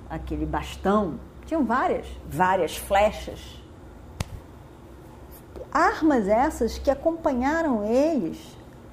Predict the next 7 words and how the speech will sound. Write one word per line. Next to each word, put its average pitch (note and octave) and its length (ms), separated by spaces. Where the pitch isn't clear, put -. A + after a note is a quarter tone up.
a - 80
vida E4 680
toda G4 540
de F3 140
kshatriyas F#3 680
e D#4+ 140
ainda F#4 800